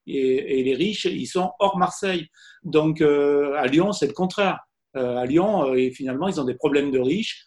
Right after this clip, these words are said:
Alors, je dis pas que l'écologie et le climat, euh, c'est un problème de riches, mais je le dis un peu quand même. Donc, euh, l'urgence sociale aujourd'hui, elle est dans les quartiers nord, euh, dans les cités Bassins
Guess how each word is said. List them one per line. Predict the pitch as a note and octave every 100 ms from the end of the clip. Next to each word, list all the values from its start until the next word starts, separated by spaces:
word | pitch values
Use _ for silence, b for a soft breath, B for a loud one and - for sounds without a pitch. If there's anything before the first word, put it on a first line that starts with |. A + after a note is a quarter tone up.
| _
Alors, | B2+ A#2+
je |
dis | C3+ D3+
pas | E3+
que | E3
l'écologie | C#3 B2 C3 B2+ D3 D3 D#3 C#3+
et |
le | C3
climat, | - D3+ D3+ D#3 B2
euh, | A#2
c'est | -
un | B2+
problème | - B2+ C3
de | C#3
riches, | F#3 A3+ - - _
mais | C#3+
je | C#3
le | E3+
dis | E3+ F#3+
un |
peu | F3+ F#3+
quand | D#3+ C3+
même. | B2 A#2 - b b b
Donc, | D3 C#3+ D3
euh, | D3+ D3 C#3 C#3 C#3+ C#3
l'urgence | C3+ F3 F#3 E3
sociale | - E3+ G3 E3
aujourd'hui, | C#3+ D3+ G#3 A3+
elle | D#3+ D3+
est |
dans | D3+ C#3
les | C#3
quartiers | C#3+ - - D#3
nord, | E3 D#3+ - b b b
euh, | C#3+ C3+ C3 C#3 C#3 C3
dans | C3+
les | C3+
cités | - D#3 C#3
Bassins | C#3+ D3 E3 D#3+